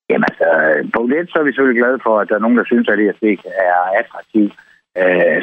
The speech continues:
som investering, og også kan se en mulighed i, øh, i Esbjerg. Og, og vi er jo også meget, meget glade for, at der stadigvæk er opbakning fra, fra lokale, og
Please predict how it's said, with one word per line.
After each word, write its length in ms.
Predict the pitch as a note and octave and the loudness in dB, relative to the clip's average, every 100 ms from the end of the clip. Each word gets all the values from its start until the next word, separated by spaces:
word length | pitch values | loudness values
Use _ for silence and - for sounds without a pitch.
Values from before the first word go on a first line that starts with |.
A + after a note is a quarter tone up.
| - | -2
som 160 | F2 | 0
investering, 680 | F#2 F2 F2 - A2+ E2+ D2+ - - - | 2 2 0 0 0 -2 -6 -14 -18 -8
og 80 | - | -4
også 140 | G2+ - | -2 -4
kan 100 | G#2 | -4
se 140 | B2+ A#2+ F#2 | 0 0 0
en 60 | |
mulighed 460 | G2+ A2+ F2+ F#2 F2 D#2+ | 2 4 4 2 2 2
i, 20 | E2+ D#2 | 2 2
øh, 200 | D2+ D2 - F2 | 2 0 0 0
i 20 | E2+ | 2
Esbjerg. 440 | F#2 - D#2 D2+ D2 | -2 -2 0 2 2
Og, 80 | C#2+ - - - - | -2 -4 -12 -20 -6
og 140 | F#2+ F2 | -2 2
vi 60 | F#2+ | 2
er 100 | F#2+ | 2
jo 120 | F#2+ | 2
også 140 | G#2 A2 | 0 0
meget, 200 | F#2+ G#2+ | 0 0
meget 180 | G#2 G2 | -2 0
glade 220 | A2 A2+ | 0 0
for, 100 | F2+ E2+ | 2 0
at 120 | D#2+ | 0
der 100 | - | -4
stadigvæk 420 | - A2 G2+ F#2 | 0 2 2 2
er 140 | F2+ G#2 | 2 0
opbakning 440 | - F2 - E2 - | -4 -6 -6 -4 -2
fra, 120 | D#2 D2+ - - _ - _ - | -2 -2 -4 -10 _ -20 _ -4
fra 120 | F2 | -2
lokale, 500 | F2 - B2 F#2 D2+ - | 0 0 -2 -2 -8 -12
og 220 | - D#2+ | -14 -14